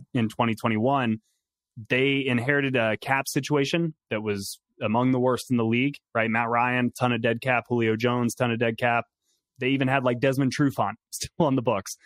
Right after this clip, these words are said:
So just a lot of money tied up in players that were no longer here until this offseason.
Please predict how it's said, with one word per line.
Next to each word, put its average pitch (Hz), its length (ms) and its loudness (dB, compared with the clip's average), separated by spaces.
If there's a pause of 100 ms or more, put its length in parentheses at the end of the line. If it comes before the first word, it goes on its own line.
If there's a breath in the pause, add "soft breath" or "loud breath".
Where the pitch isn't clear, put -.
(160 loud breath)
So 131 560 0 (280)
just 139 220 -2
a 156 60 2
lot 131 320 2
of 135 60 0
money 139 260 2
tied 127 260 0
up 123 80 -2
in 120 120 -2
players 117 280 0
that 120 80 0
were 113 100 -2
no 117 180 2
longer 113 280 -2
here 113 340 -4 (320)
until 139 760 0 (360)
this 151 240 0
offseason. 117 580 -4